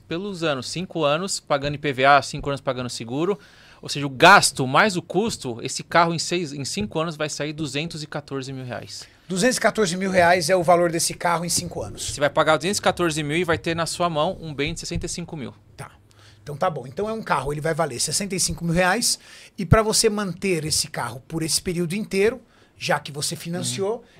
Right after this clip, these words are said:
Speaker 2: ele custará duzentos e quatorze mil reais.
Speaker 1: Perfeito.
Speaker 2: Quanto você,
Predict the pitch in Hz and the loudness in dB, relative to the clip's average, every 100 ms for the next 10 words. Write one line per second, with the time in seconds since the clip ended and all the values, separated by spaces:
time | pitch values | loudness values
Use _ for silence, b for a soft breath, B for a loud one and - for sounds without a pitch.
0 | - 180 175 202 - 185 180 170 170 175 | -8 -8 -4 -6 0 2 2 2 -2 -2
1 | 175 170 170 - 185 160 170 165 196 175 | -4 -4 -6 -2 -4 -2 -6 -6 -6 -4
2 | 180 104 - - - 131 135 - 113 - | -6 -6 -10 -10 -8 -8 -6 -6 -8 -6
3 | 113 104 277 320 240 269 208 165 202 202 | -10 2 2 2 -2 -6 -6 -2 2 2
4 | - 220 214 202 | 4 4 4 4